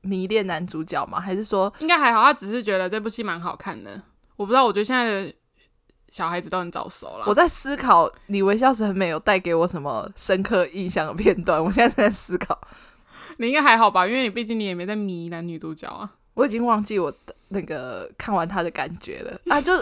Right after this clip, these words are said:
Speaker 1: 我，我好像记得我们那时候在讨论这部片的时候，我有讲说就是顺顺的把它看完。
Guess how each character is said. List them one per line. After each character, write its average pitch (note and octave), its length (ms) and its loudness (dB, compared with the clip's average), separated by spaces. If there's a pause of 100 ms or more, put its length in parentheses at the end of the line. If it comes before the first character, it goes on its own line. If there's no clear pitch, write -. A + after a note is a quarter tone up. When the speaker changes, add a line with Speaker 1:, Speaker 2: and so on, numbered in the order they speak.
Speaker 1:
我， B3+ 140 8
我 - 100 2
好 B3 160 4
像 C4 100 0
记 C4 140 -8
得 G3+ 140 4
我 F3 40 4
们 F3 140 0
那 G3+ 80 4
时 A3 80 -2
候 F#3+ 100 6
在 F#3 180 2
讨 F3 200 -4
论 E3+ 220 2
这 E3+ 120 0
部 D#3 160 -6
片 F3+ 220 -2
的 A2 100 -8
时 F3+ 120 -8
候， C#3 180 -4
我 D#3+ 160 2
有 F3 100 6
讲 D#3 240 -4
说 D3 200 -4
就 F3 120 -8
是 F3 120 -6
顺 E3+ 260 -2
顺 F3 140 -6
的 - 40 -12
把 C#2 140 -8
它 - 60 -8
看 - 280 -6
完。 D#2+ 240 -12